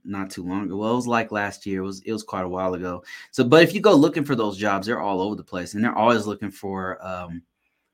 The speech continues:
people with your skill set. So, and it's tax-free up to a hundred, uh, up to a hundred thousand dollars tax-free. Um, just go somewhere you wanna go. You know, I would recommend, like, places like Dubai,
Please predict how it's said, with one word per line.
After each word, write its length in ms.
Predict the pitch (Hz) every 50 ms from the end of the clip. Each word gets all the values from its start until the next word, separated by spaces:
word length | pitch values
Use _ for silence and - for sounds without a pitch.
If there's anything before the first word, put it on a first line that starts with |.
| _ _ -
people 240 | - 117 113 117 110
with 140 | 110 104 98
your 120 | 101 98
skill 320 | 95 - - - 113 117 117
set. 420 | 117 - 107 95 92 85 - -
So, 480 | - - - 95 92 92 90 87 87 - _ _ _ - - - _ _ _ _ -
and 260 | 131 151 165 160 151
it's 160 | 139 143 -
tax-free 760 | - - 127 123 - - - - 120 127 147 143 120 98 -
up 120 | 113 120 - -
to 120 | - 113
a 40 | 92
hundred, 400 | - 123 110 104 104 98 - - _ _ _ _ _ _ _ _ _ _ _ -
uh, 160 | 101 107 107 - -
up 160 | 131 131 -
to 120 | - 165
a 20 | 143
hundred 280 | 143 135 123 120 113
thousand 320 | - 113 110 107 98 98 90
dollars 340 | 90 95 117 120 101 92
tax-free. 800 | - - 110 101 95 - - - - 98 95 101 110 127 143 - - _ - - - - _ _ _ -
Um, 260 | 110 110 110 107 101
just 220 | - 190 202 -
go 100 | - 233
somewhere 320 | 220 - 226 196 180 160 151
you 160 | 139 123 107
wanna 260 | 107 110 120 131 113
go. 300 | 90 95 92 90 87 85 _ -
You 120 | 117 107
know, 200 | 104 104 104 104
I 160 | 98 - 110 131
would 240 | 147 147 131 117
recommend, 680 | 120 127 127 127 127 117 120 117 117 117 117 117 113 110
like, 180 | 107 104 101 98
places 360 | - 127 117 113 - 110 101
like 260 | 104 101 98 95 95
Dubai, 960 | - 95 85 - - 101 107 113 113 113 107 107 107 110 107 104 107 107 107